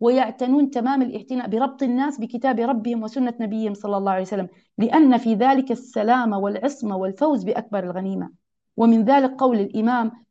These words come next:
شيخ الإسلام ابن تيمية: "وينبغي للخلق أن ي-، أن يدعو بالأدعية الشرعية التي جاء بها الكتاب والسنة،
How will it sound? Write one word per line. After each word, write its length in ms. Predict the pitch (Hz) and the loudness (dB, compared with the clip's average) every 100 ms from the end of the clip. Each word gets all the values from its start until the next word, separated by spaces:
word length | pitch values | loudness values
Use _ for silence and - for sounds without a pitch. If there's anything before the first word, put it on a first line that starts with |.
| _ | _
شيخ 280 | - 302 294 | -2 0 0
الإسلام 380 | 240 - 262 233 | -2 0 -2 0
ابن 200 | 220 214 | -2 -2
تيمية: 360 | 226 214 240 226 | -4 -4 -2 -2
"وينبغي 760 | 214 254 220 220 202 202 214 | 0 0 0 -2 -2 -4 -4
للخلق 580 | 208 202 202 262 254 - | -4 -4 -2 -2 -2 -4
أن 120 | 214 | -4
ي-، 320 | 214 254 - 190 _ - | -4 -6 -6 -14 _ -2
أن 120 | 214 | 2
يدعو 540 | 247 262 240 277 359 370 - | 4 4 2 0 0 -4 -6
بالأدعية 600 | 214 226 226 277 233 254 | 0 0 0 -2 0 0
الشرعية 380 | 240 247 226 254 | 0 -2 -2 -2
التي 280 | 226 233 220 | -2 -4 -4
جاء 260 | 247 - | 0 0
بها 140 | 220 233 | -2 -4
الكتاب 520 | 226 214 262 254 190 | -6 -8 -4 -2 -4
والسنة، 800 | 214 - - 262 240 214 240 | -8 -10 -2 2 2 0 -4